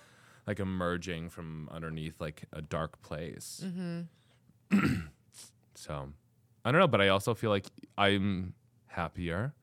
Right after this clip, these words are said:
Speaker 1: My cat is happier. And I'm, like, understanding, like, what contentment and joy feels like in a different way and in, in a different light,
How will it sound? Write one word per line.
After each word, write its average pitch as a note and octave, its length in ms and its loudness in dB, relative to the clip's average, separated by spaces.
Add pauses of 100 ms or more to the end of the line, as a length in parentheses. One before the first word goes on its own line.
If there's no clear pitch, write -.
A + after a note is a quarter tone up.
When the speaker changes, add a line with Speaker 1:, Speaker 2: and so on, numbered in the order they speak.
(400)
Speaker 1:
My F2+ 100 0
cat D#2 420 -4
is F2 160 -6
happier. G2+ 760 -2 (840)
And F#2 240 0
I'm, F2+ 240 0
like, E2+ 180 -4
understanding, F#2 580 -4
like, F2+ 140 -6
what E2 140 -6
contentment F2 720 -6
and F2+ 160 -4
joy E2+ 240 -6
feels G#2+ 340 -6
like B2+ 320 -4 (140)
in A#2 100 -6
a A#2 40 -2
different A2 340 -2
way F2+ 180 0
and G#2+ 120 -2
in, F2 180 -4
in F#2 120 -4
a F2 40 -2
different E2+ 400 -8
light, D#2 260 -4